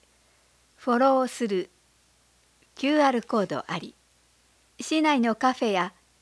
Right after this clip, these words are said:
海老江海浜公園など、学生にとって魅力のあるスポットを紹介しています。射水学生委員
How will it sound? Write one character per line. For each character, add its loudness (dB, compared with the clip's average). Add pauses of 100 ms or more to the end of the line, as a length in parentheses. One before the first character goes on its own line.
海 0
老 8
江 0
海 2
浜 2
公 2
園 -2
な -4
ど、 -6 (440)
学 0
生 4
に 2
と 0
っ -4
て -2
魅 2
力 0
の 2
あ 2
る -2
ス -12
ポ 0
ッ -4 (100)
ト -4
を -4
紹 -2
介 -4
し -14
て -6
い -6
ま -8
す。 -20 (1400)
射 2
水 0
学 0
生 4
委 -12
員 -4